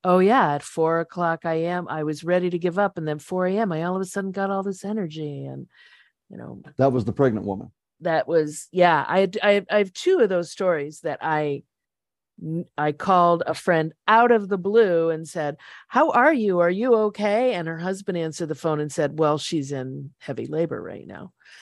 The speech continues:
Speaker 1: That I had no business knowing about that moment. So,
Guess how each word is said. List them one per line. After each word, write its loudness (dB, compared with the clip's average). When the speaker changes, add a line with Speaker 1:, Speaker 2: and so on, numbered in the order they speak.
Speaker 1:
That -10
I -4
had -4
no -4
business 0
knowing 0
about -6
that -8
moment. -6
So, 4